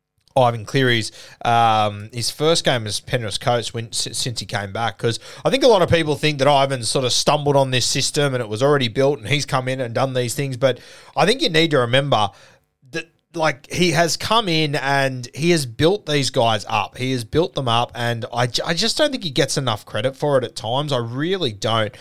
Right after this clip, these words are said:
And I think people wanna, we're always looking for reasons why we can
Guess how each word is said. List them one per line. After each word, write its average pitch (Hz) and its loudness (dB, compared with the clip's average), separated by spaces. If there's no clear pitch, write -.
And 120 2
I - 2
think 165 -2
people 135 0
wanna, 123 2
we're 160 6
always 180 6
looking 156 -2
for 131 0
reasons 127 2
why 123 2
we 123 -4
can 120 -2